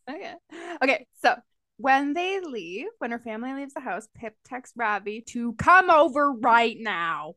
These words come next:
like, all caps, very important. So Ravi is shocked, and Pip tells him that he doesn't have an alibi for either the day Andy died or the day that Sal died. So that's cool.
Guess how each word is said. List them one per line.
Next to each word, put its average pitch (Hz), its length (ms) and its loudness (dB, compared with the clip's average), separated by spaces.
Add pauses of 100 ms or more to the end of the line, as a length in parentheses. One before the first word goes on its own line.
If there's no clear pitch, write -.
(140)
like, 220 400 -2
all 208 260 4
caps, - 480 -6
very 220 500 -6
important. 214 720 -12 (540)
So 240 460 4
Ravi 220 300 2
is 330 80 -4
shocked, 165 540 -2
and 220 180 -8
Pip 240 220 -12
tells 220 420 -10
him 208 440 -10
that 180 240 -4
he 240 240 -14
doesn't 226 260 -4
have 233 220 -4
an 254 100 -6
alibi 180 720 -6 (100)
for - 180 -6
either 196 340 -4
the 196 160 -10
day 185 420 -8
Andy 202 320 -10
died 330 500 -2
or 233 380 -2
the 202 140 -10
day 175 320 -10
that - 200 -10
Sal 214 420 -4
died. - 440 -18 (640)
So 196 840 -6
that's 202 240 -2
cool. 214 320 -12